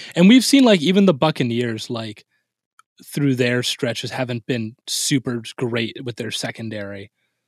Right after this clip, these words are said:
right? But their, their front seven's been so elite that it hasn't really <laughs> mattered that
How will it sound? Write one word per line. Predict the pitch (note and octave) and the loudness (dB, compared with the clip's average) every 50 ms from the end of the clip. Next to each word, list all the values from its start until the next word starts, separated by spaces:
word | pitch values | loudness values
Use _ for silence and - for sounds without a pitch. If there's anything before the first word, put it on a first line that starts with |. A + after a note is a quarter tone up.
| _ _ _ _ _ _ _ - | _ _ _ _ _ _ _ -6
right? | C3 A#2 A#2 G#2 | -4 -4 -4 -4
But | - A#2 | -6 -4
their, | A#2+ A#2 A#2+ C3 C3+ | -4 -2 -2 -2 -2
their | C3+ B2+ B2 A#2 | -4 -4 -4 -4
front | - - C3+ A#2+ A#2+ | -4 -4 -4 -4 -4
seven's | - - C3 A#2 A2+ A#2 A2+ | -2 -2 -2 -2 -4 -6 -8
been | - - A2+ A2 | -6 -8 -6 -6
so | - - A#2+ A2 G#2+ | -6 -6 -6 -6 -6
elite | G#2+ G#2+ G#2 G#2 G#2+ - | -6 -6 -8 -8 -10 -8
that | - A#2 G#2 | -10 -8 -8
it | G2+ G2+ | -8 -10
hasn't | G#2+ A2+ G#2 G2+ G#2 F#2+ G2+ | -8 -10 -10 -10 -10 -12 -10
really | G#2+ A2 G2+ G2+ G#2 | -8 -8 -8 -8 -8
<laughs> | |
mattered | G2+ G2 G#2+ G#2+ - - F#3+ D#3+ - | -8 -6 -8 -8 -2 -2 -2 0 0
that | - - F3+ - | 0 -2 -2 0